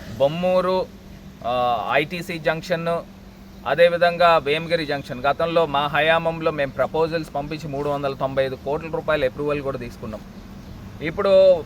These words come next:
బొమ్మూరు జంక్షన్ని ఎలిమినేట్ చేశారని చెప్తా ఉన్నారు. దీన్ని కూడా ఒక్కసారి మీరు మళ్ళీ, ఆ, కే-, ప్రభుత్వానికి పంపించి, మీ హెడ్ ఆఫీస్కి పంపించి దానిపైన కూడా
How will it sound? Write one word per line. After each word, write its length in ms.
బొమ్మూరు 480
జంక్షన్ని 1000
ఎలిమినేట్ 400
చేశారని 440
చెప్తా 220
ఉన్నారు. 260
దీన్ని 240
కూడా 160
ఒక్కసారి 800
మీరు 560
మళ్ళీ, 540
ఆ, 260
కే-, 180
ప్రభుత్వానికి 680
పంపించి, 680
మీ 140
హెడ్ 180
ఆఫీస్కి 380
పంపించి 400
దానిపైన 460
కూడా 320